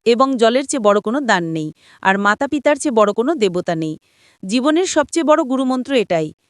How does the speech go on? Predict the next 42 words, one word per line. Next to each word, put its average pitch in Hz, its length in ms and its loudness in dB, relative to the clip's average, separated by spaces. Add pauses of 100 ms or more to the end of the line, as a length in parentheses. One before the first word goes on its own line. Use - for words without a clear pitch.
(240)
তুমি 226 200 0
তোমার 247 260 0
গোপন 240 360 2
কথা 269 240 -2
কাউকে 196 320 2
বলো 165 240 -2
না। 160 200 -6 (400)
প্রয়োজনের 285 540 2
চেয়ে 339 140 -2
বেশি 294 280 -2
সম্মান 262 420 0
এবং 262 240 -4
সময় 254 320 -2
দিলে 233 280 -4 (280)
লোকেরা 226 340 2
তোমাকে 226 320 -4
হীন 226 260 -2
মনে 208 240 -2
করতে 175 300 -6
শুরু 175 240 -4
করে। 151 300 -4 (500)
কখনো 320 420 4
পেছনে 294 400 -2
তোমার 269 300 0
কথা 226 260 2
হলে 262 220 2
ভয় 202 260 0
পেও 170 180 -4
না, 156 200 -6 (340)
কারণ 208 300 0
কথা 226 340 2
কেবল 302 280 -2
তাদেরই 240 360 4
হয় 220 200 0 (280)
যাদের 202 300 2
মধ্যে 214 240 -2
কোনো 294 200 0
বিশেষ 226 420 -2
কথা 170 200 -4
থাকে। 156 380 -8 (560)
মনে 247 200 2
রেখো, 175 320 -2